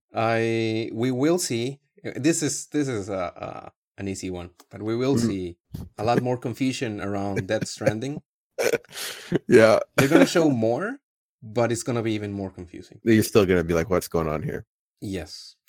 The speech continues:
Speaker 2: Yeah.
Speaker 1: And we will see the Ace Attorney collection, most definitely. I'm gonna say that that collection will include all of the game,
Speaker 2: Nice.
Speaker 1: even the, the unreleased.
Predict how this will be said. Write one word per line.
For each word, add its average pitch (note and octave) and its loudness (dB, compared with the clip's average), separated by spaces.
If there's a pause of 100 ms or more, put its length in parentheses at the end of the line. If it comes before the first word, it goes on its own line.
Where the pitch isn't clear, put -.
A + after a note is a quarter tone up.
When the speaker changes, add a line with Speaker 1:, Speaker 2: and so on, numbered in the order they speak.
(140)
Speaker 2:
Yeah. D2 -2 (300)
Speaker 1:
And G2 -4 (520)
we A#2 0
will A#2+ 0
see A2+ -6
the G#2 -4
Ace G2+ -6
Attorney G2 -8
collection, G2 -10 (380)
most G2 -8
definitely. B2+ -8 (540)
I'm A2 -4
gonna C3 -4
say A2+ -4 (120)
that G2 -8
that G#2+ -8
collection G2 -10
will G2 -6
include F#2+ -10 (200)
all B2 4
of G#2+ -2
the G2 -4
game, E2+ -8 (140)
Speaker 2:
Nice. E2+ -2
Speaker 1:
even A#2+ -2
the, G2+ -2
the G2+ -6
unreleased. G2+ -6